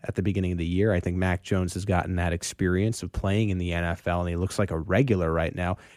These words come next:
And then same thing with the Chiefs. They, they had been flawed for a bit. Uh, they didn't really get a chance to truly address them 'cause they just kept on winning last year. That wasn't the case this year. They had to really say, "Okay, we need to be better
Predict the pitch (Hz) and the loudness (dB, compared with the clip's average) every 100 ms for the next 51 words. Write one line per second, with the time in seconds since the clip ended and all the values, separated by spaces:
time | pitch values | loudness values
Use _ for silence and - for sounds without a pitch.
0 | - 127 120 156 139 147 123 - - 156 | -2 2 6 6 8 6 6 2 0 2
1 | 127 - 107 101 - 101 113 107 107 101 | 2 2 4 4 4 4 6 6 4 2
2 | 107 101 101 - 92 87 117 104 117 - | 4 4 4 0 0 2 4 4 4 0
3 | - - - - 92 104 107 107 101 104 | -20 -20 -16 -4 2 4 6 4 4 2
4 | 98 98 113 98 - - 120 151 123 - | 2 4 2 2 -2 2 6 6 4 0
5 | - 143 - - - 180 240 156 101 90 | -2 -2 -2 -4 4 6 8 6 6 4
6 | 98 95 - 127 127 113 117 120 - - | 4 4 2 2 4 4 2 2 2 4
7 | 110 98 92 175 143 98 92 - - 110 | 4 4 6 6 6 4 2 0 2 4
8 | 151 185 170 190 151 143 160 - 98 - | 6 4 4 2 6 4 4 2 0 0
9 | - 78 104 120 131 127 120 135 107 110 | 0 4 4 6 6 8 8 8 6 6
10 | 151 123 92 104 - 123 92 - 98 120 | 6 6 4 2 0 -2 -2 2 4 4
11 | 80 | 2